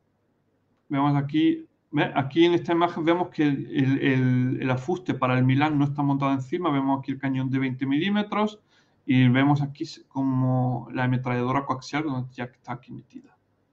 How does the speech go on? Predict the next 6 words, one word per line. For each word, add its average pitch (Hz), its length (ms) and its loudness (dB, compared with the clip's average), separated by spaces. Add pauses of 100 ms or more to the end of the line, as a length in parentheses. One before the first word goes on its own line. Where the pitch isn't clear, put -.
¿vale? 139 460 -12 (560)
Bien, 143 340 4
vamos 175 320 2
a 185 100 -4
pasar 185 600 2 (320)
por 226 360 2